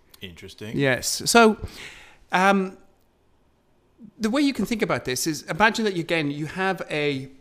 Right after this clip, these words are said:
Speaker 2: pair of objects orbiting each other in Newtonian gravity.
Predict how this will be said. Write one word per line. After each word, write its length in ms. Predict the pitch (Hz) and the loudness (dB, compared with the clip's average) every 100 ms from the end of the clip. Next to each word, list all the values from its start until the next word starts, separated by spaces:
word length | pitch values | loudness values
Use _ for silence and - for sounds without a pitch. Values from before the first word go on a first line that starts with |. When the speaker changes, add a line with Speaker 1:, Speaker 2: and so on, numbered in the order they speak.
| - | -18
Speaker 2:
pair 260 | - 156 170 | -6 -2 0
of 100 | 147 | 0
objects 680 | 143 143 170 170 - - - _ _ _ | -2 -2 -6 -6 -10 -10 -12 _ _ _
orbiting 340 | 123 135 147 | -8 -8 -6
each 180 | 143 143 | -6 -2
other 320 | 147 175 208 - - | -2 -2 -6 -8 0
in 260 | 160 151 - | 0 2 -2
Newtonian 640 | 143 156 151 151 143 143 | 0 0 0 0 0 -2
gravity. 460 | 120 117 120 - 107 | -2 -4 -4 -12 -14